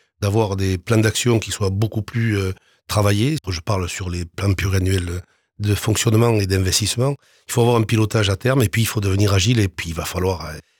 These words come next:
être, être malin, quoi. Il va falloir trouver, euh, des ressources parce qu'aujourd'hui, euh, l'inquiétude, c'est que nous dépendons d'une grande, grande partie de nos ressources des compensations de l'État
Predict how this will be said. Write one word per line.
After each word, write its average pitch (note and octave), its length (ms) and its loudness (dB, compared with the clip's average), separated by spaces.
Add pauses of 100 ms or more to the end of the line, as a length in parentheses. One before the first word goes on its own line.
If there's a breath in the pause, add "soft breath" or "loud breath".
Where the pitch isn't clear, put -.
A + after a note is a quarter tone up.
(140)
être, - 280 -8
être F2+ 240 -8
malin, B2+ 280 2
quoi. F#2 180 -4
Il G#2+ 60 -4
va F#2+ 80 -6
falloir G#2 280 -2
trouver, A2 380 0
euh, F#2+ 180 0 (360 soft breath)
des A2 100 2
ressources A2+ 500 0
parce G2 200 -2
qu'aujourd'hui, A2 600 0
euh, F#2+ 160 0 (520 soft breath)
l'inquiétude, G#2 600 0
c'est - 180 0
que - 140 -6
nous G2 120 2
dépendons G2+ 600 0
d'une F2 280 -6
grande, G#2+ 380 0
grande G#2 240 0
partie G2 240 -6
de F2+ 80 -4
nos F#2 100 -2
ressources F2+ 400 -4
des F#2 180 -4
compensations G2+ 520 -2
de F#2+ 100 0
l'État F#2+ 340 -4